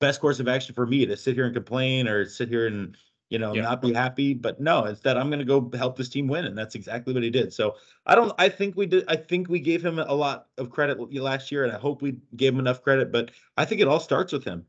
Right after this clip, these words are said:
Speaker 1: I do. I think it all starts with the, the attitude that he's taken. And then to add that to the talent of Darius Garland, the talent of Evan Mobley,
Speaker 2: Yeah.
Speaker 1: talent of Jarrett Allen, to add the talent of Donovan Mitchell, you add that attitude with that talent, and you got a really, really good thing going in Cleveland.
Speaker 2: Right. Like, if Kevin Love,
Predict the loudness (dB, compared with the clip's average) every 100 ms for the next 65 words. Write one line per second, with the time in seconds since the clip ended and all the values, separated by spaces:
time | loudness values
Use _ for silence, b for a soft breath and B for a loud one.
0 | -6 -2 0 -2 -2 -2 0 -2 0 -2
1 | 0 -4 -4 -2 2 2 2 -2 -2 -2
2 | 0 0 0 -2 -4 b b -10 -2 -2
3 | -2 -2 -2 2 0 0 -6 -6 -2 0
4 | 0 0 0 -2 0 6 8 6 4 2
5 | 0 0 2 0 -2 -4 -6 -4 -2 2
6 | 2 4 2 2 -2 b b -16 -2 2
7 | 2 0 2 4 8 8 8 2 -2 -2
8 | -2 -4 -6 -6 -4 -4 -6 -6 -6 -6
9 | -6 -6 0 0 2 0 -2 -2 -2 -2
10 | -4 -6 -6 -4 -4 -4 -6 -6 -6 -6
11 | -8 -6 -4 -4 -4 -4 -2 -2 -2 -2
12 | -6 -6 -8 -10 b b _ -6 -6 -8
13 | -10 -10 -12 -16 _ _ _ _ -6 -6
14 | -6 -6 -6 -8 -6 -4 -4 -6 -8 -10